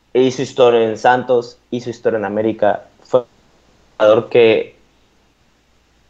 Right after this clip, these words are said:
que demostró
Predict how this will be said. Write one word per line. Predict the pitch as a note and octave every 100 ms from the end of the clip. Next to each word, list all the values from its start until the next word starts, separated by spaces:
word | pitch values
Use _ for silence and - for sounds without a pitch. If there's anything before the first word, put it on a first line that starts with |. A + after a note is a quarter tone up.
| _ _ _ _ _ _ _ _ _ _ _ _ _ _ _ _ _ _ _ _ _ _ _ _ _ _ _ - - _ _ _ -
que | C3 A#2+ A#2 A#2 - -
demostró | A#2 A#2+ A#2+ - C3+ C#3 D#3 -